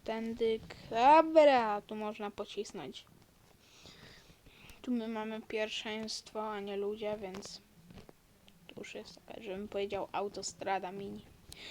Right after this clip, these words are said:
Uuu, hamulce! Trochę tak to wjechałem tutaj, tak niepewnie. O, ta ławka, co wczoraj zahaczyliśmy o nią.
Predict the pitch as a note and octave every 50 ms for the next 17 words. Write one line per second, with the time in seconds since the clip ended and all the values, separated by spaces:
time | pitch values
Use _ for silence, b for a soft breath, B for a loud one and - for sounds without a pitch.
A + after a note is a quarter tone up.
0 | B B B G4 G#4 G4+ G4+ G#4+ G#4 G#4+ G#4 G4 G4+ G#4+ F#4+ - C4 B3+ C4+ C#4
1 | A#3 - G3+ G#3+ - - - - - - - - - - - - - - - -
2 | - - - - - - - - - - - - - - - - - - - -
3 | - - - - - - - - - - b b b b b b b b b -
4 | - - G3 G#3 G#3 - F#3+ G3+ - - - G#3+ A3 A3 G3+ G3+ - A3 G#3 G3+
5 | G#3 G#3 G#3 - - - G#3 G#3 G#3+ G#3+ - - A3+ A3+ - - A#3+ A3 G#3 G3+
6 | G3+ G#3 G#3+ A3+ B3 A#3 - - - - A3+ G#3+ G#3 G#3 A3 G#3 G#3 G#3 G#3 -
7 | - - G#3 G3+ G3+ G3+ G3+ G3 - - - - - G#3 G3+ - - - G#3 G#3
8 | G#3+ G3+ G#3 G#3 G#3+ G#3+ G3+ G#3 G#3+ G#3 - - A3 A3 A3 A3+ - - G#3+ G#3
9 | G3+ G3 G3+ G#3+ G#3+ G#3+ A3